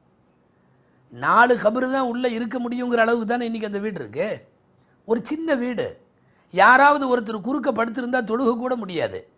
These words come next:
ஆனா அவ்வளவு இக்கட்டில் நபி ஸல்லல்லாஹு அலைஹி வஸல்லம்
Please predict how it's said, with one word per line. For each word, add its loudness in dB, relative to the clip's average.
ஆனா 4
அவ்வளவு 2
இக்கட்டில் 2
நபி 0
ஸல்லல்லாஹு 4
அலைஹி -2
வஸல்லம் -4